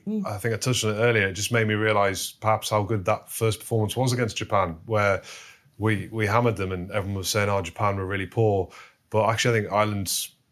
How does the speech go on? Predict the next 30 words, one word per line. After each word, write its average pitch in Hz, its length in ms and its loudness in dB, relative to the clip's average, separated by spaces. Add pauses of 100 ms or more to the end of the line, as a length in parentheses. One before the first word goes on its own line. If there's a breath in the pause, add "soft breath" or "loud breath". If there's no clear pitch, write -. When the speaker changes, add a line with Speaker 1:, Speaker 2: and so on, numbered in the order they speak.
Speaker 2:
played 107 220 4
really 95 160 0
well 104 260 2
Speaker 1:
Mm-hmm. 87 120 -6
Speaker 2:
because 90 400 0
Japan 113 500 0
pushed 120 280 0
Scotland. 107 380 -2
It 104 120 -2
was, 101 240 -4
I 107 40 -4
think 107 120 0
there 104 60 -2
was 101 80 0
only 110 120 2
six 110 240 -2
points 107 300 0
in 131 80 2
it, 131 100 0
wasn't 98 220 -4
there, 107 160 2
towards 107 340 -2
the 107 60 -4
last 101 320 0
kind 107 120 -2
of 90 60 -2
five 107 300 2
minutes. 120 320 0
So 98 320 2 (400 loud breath)
shows, 120 420 2